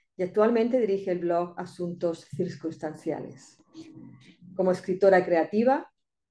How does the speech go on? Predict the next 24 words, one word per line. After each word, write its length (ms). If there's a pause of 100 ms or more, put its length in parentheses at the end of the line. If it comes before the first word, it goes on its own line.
recibió 580
una 360
M 180
F 240
A 400
en 140
escritura 580
creativa 680
en 60
la 100
Universidad 540
de 120
Nueva 240
York 480 (960)
y 140
ha 120
publicado 680
los 160
conjuntos 580
de 100
relatos 640
Sábado, 920
P 220
M 380